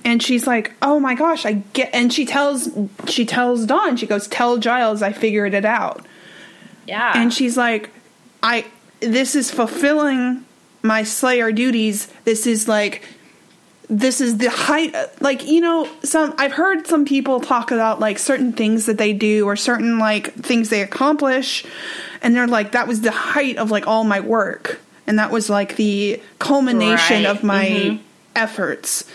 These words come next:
Speaker 1: And it's like, so Buffy's been fighting and fighting,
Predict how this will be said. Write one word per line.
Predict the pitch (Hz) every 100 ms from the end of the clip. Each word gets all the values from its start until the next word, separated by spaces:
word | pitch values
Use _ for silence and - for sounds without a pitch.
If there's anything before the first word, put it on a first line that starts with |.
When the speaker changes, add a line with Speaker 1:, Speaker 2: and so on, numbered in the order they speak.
| - - - - -
Speaker 1:
And | 262 254
it's | 247 -
like, | 269 254 214 -
so | - 277 240
Buffy's | 302 349 381 370 277
been | 262 254 240
fighting | - 262 262 254 247 247 247 247 - _ _
and | 226 214
fighting, | 202 - 240 240 233 233 233 233